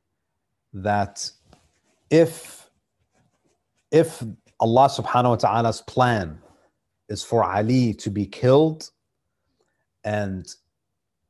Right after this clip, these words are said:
uh, to continue to advance his message, then the Imam alayhi salam is willing to do that. Of course,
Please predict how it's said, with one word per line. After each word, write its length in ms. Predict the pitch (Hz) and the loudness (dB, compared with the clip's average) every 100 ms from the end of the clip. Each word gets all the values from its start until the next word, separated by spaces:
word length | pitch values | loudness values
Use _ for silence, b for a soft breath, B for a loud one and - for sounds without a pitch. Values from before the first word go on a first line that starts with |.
| _ - | _ -10
uh, 420 | 90 78 80 80 - | -8 -8 -12 -16 -10
to 120 | 113 | -8
continue 520 | - 110 - 147 147 | -4 -6 -2 0 0
to 120 | - | -2
advance 520 | 110 104 104 123 120 - | -6 -4 -2 0 -2 -2
his 200 | 120 104 | -2 0
message, 680 | 123 123 151 156 156 - _ _ _ _ _ _ _ _ | -2 -2 -4 -4 -12 -20 _ _ _ _ _ _ _ _
then 220 | 92 117 117 | -4 -2 -2
the 120 | 113 | -4
Imam 260 | 117 135 | 0 -2
alayhi 280 | 117 120 131 | 0 0 0
salam 280 | 127 123 113 | -2 -4 -4
is 120 | 101 | -2
willing 260 | 110 123 107 | -2 -2 -4
to 120 | - | -6
do 160 | 104 117 | -2 -2
that. 200 | 87 - | -4 -12
Of 160 | - | -10
course, 360 | - 151 - - | 2 2 2 -6